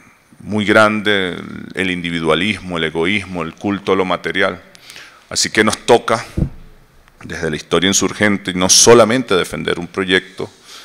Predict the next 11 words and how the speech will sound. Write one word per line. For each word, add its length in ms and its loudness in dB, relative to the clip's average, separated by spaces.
sino 280 -6
defender 540 2
un, 640 -12
un 100 -8
conjunto 560 -4
de 60 -2
valores. 640 -6
Yo, 280 -14
yo 120 -16
creo 300 -2
que 220 -2